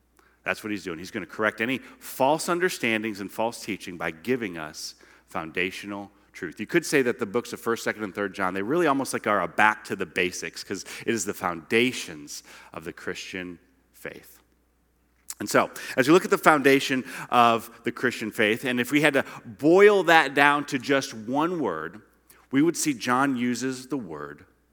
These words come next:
love. That if you had to just narrow it down, if you were just forced to pick just one word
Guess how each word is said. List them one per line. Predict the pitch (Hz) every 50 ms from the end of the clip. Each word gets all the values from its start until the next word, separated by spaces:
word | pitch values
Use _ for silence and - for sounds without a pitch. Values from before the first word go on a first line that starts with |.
| _ _ _ _ _ _ _ _ _ _ _ -
love. | 110 107 - - - - - - _ _ _ _ _ _ _ _ - - - -
That | 117
if | 117 113
you | 147
had | 156 156 143
to | 131
just | 117 - - 156 190 208 214 - - - - - - -
narrow | 135 147 160 170 180 180 180 175
it | 156 -
down, | 143 117 113 110
if | - 131
you | 131 127
were | 123 117
just | 92 135 - -
forced | - - - 175 175 185 165 -
to | - 135
pick | - 139 110
just | - 120 98 95
one | 98 113 123 139 156 165 175 180 170 151
word | 135 120 95 85 82 78